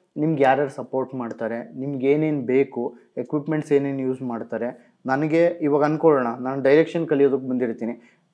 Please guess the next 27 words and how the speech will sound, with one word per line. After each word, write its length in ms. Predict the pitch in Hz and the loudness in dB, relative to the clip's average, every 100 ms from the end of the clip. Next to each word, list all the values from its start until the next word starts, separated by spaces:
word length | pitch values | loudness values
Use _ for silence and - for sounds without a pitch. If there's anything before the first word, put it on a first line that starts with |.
| 175 | 0
ಡೈರೆಕ್ಷನ್ 440 | 170 196 190 214 | 6 6 4 -2
ಏನೋ 200 | 190 190 | 0 0
ನನ್ಗೆ 280 | 202 180 156 | 0 0 0
ಇಂಟ್ರೆಸ್ಟ್ 420 | 151 147 190 185 | 0 0 -2 -2
ಬರ್ತಿಲ್ಲ, 400 | 139 143 139 156 | -2 -2 0 2
ಇಲ್ಲ 200 | 170 160 | 4 6
ಅಂದ್ರೆ 240 | 170 165 175 | 4 2 2
ನಂಗೆ 220 | 165 165 | 0 -2
ತಲೆಗೆ 320 | 165 123 156 | 0 2 2
ಹೋಗ್ತಿಲ್ಲ 420 | 147 - - 123 | 0 -2 -2 -2
ಅದು, 260 | 113 101 104 - - | -2 -4 -8 -12 -4
ಆದ್ರೆ 480 | 156 190 214 220 - | 0 2 0 -2 0
ಸಡನ್ 260 | 151 156 180 | 2 4 2
ಆಗಿ 180 | 175 165 | 0 0
ಏನಾದ್ರು 240 | 165 165 | 0 0
ನಂಗೆ 220 | 180 151 | 0 4
ಎಡಿಟಿಂಗ್ 640 | 131 151 151 170 156 143 139 | 4 4 2 0 -2 -4 -4
ಮೇಲೆ, 420 | 135 135 123 113 | -4 -2 -2 -4
ಆ, 480 | 107 - 123 123 120 | -10 -10 -2 2 2
ಜಾಸ್ತಿ 320 | 113 139 143 147 | 4 2 2 -4
ಇಂಟ್ರೆಸ್ಟ್ 380 | 131 127 - | -4 -8 -8
ಬರುತ್ತೆ, 520 | 117 110 107 107 _ _ | -8 -8 -8 -12 _ _
ಇಲ್ಲ 200 | 139 160 | 4 4
ನಂಗೆ 100 | 160 | 4
ಸೌಂಡ್ 260 | 156 151 170 | 0 0 2
ಡಿಸೈನ್ 320 | 160 160 147 | 2 2 -2
ಮಾಡೋದಕ್ಕೆ 720 | 139 131 123 117 139 135 - | -2 0 0 -2 -4 -6 -6